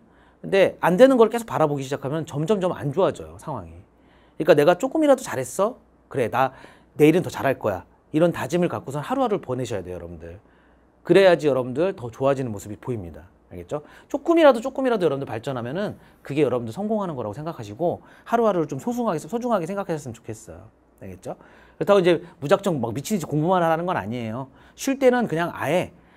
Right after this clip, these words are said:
그냥 편하게 푹 쉬는 것도 되게 중요해. 알겠지? 그러니까 여름이니까 좀 힘들잖아. 그러니까 여러분들이, "아, 나는 그냥 한 시간 쉴 거야, 그냥." 그럼 아무것도 하지 말고 그냥 쉬세요. 스마트폰 하지 말고,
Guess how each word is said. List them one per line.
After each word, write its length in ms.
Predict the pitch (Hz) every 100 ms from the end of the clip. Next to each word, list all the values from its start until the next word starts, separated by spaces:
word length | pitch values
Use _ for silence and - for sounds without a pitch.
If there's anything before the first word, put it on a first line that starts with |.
| _
그냥 220 | - 156 339
편하게 340 | 277 262 233
푹 180 | - -
쉬는 240 | - 269
것도 160 | 208 -
되게 140 | 110
중요해. 400 | 107 107 90 90 98 _ _ _ _ 98
알겠지? 260 | 98 107
그러니까 100 | 107
여름이니까 380 | 127 170 185 160
좀 80 | 135
힘들잖아. 640 | 233 277 226 117 101 117 107 - - _
그러니까 200 | 147 156
여러분들이, 540 | 143 151 156 208 139 - _ _ -
"아, 180 | 123
나는 220 | 127 143 147
그냥 180 | 135 139
한 120 | 277
시간 160 | 262 196
쉴 180 | 262
거야, 160 | 254 180
그냥." 240 | 117 113 - _ _ _ _ _
그럼 180 | 147 151
아무것도 320 | - 214 240
하지 120 | 208
말고 120 | 180 127
그냥 120 | 117
쉬세요. 360 | 208 180 87 92 _ _ _ _ _ _ -
스마트폰 400 | - 226 - 143
하지 160 | 143
말고, 300 | 110 101 92